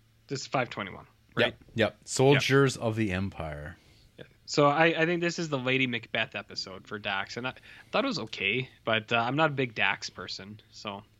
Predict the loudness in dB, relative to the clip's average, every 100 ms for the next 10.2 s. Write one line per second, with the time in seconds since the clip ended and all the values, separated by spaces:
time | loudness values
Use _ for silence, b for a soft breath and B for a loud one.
0 | _ 2 4 4 0 0 2 2 4 2
1 | 0 0 0 0 -2 -6 -6 -6 -6 -8
2 | -10 -6 -6 -4 -6 -2 -2 -2 -4 -6
3 | -8 _ B B B B B -12 -4 -2
4 | -2 -2 -4 0 2 2 0 -2 -8 -8
5 | -6 -6 -6 -4 2 4 2 2 2 2
6 | 0 -4 -4 -8 -2 -2 -4 -8 -8 -10
7 | B B B -20 B B B B -4 0
8 | 0 -2 2 4 6 4 -2 -4 2 4
9 | 4 4 0 2 2 2 -2 -6 -10 -12
10 | -12